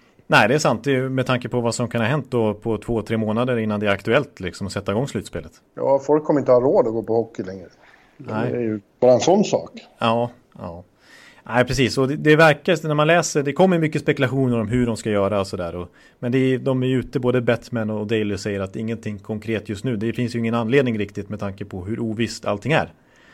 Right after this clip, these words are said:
Speaker 1: Så kan
Speaker 2: Nej.
Speaker 1: de inte slå fast någonting. Att det, jag tror Daly sa att det finns endless med lösningar som de diskuterar.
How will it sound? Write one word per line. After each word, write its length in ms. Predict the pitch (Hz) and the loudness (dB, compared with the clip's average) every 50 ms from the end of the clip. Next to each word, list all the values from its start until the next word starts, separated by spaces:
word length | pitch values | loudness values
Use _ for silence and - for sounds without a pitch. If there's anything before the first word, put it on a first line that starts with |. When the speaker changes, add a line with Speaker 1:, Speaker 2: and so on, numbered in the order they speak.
| _ _ _ _ _ | _ _ _ _ _
Speaker 1:
Så 60 | - | -4
kan 120 | - 110 | -2 -2
Speaker 2:
Nej. 60 | 107 | 0
Speaker 1:
de 60 | 107 95 | -2 -4
inte 140 | - 107 | -6 -8
slå 140 | 95 - 117 | -6 -4 -2
fast 240 | - 113 101 - - | -2 -2 -2 -2 -4
någonting. 340 | 110 98 92 - 98 98 101 | -6 -4 -4 -2 -2 -2 -2
Att 100 | 101 101 | -2 -2
det, 160 | 110 107 98 - - - - - - - - - - | -2 -4 -6 -6 -12 -14 -12 -12 -14 -14 -14 -12 -10
jag 120 | - 113 107 | -8 -8 -8
tror 120 | - 113 | -6 -2
Daly 300 | 113 123 120 113 113 107 | 0 0 2 2 0 -2
sa 180 | - - 110 98 | -2 -2 -2 -2
att 100 | 95 - | -4 -6
det 80 | - | -8
finns 180 | 101 107 101 - - _ | -8 -8 -10 -10 -8 _
endless 640 | - 180 180 170 143 131 127 117 - - - - - _ _ _ _ _ _ | 0 2 2 2 0 0 0 0 0 -2 -10 -12 -14 _ _ _ _ _ _
med 340 | - 120 113 110 104 98 95 98 - | -8 -6 -4 -4 -4 -4 -6 -8 0
lösningar 500 | - 123 110 - - 113 101 85 76 - _ | 2 2 2 2 0 -4 -4 -4 -6 -8 _
som 180 | - - - 113 | -14 -8 -6 -6
de 220 | 107 101 101 101 107 | -6 -6 -6 -4 -2
diskuterar. 520 | 123 120 - 123 - 110 98 85 80 80 | -2 -2 -2 -2 -2 -2 -2 -2 -4 -10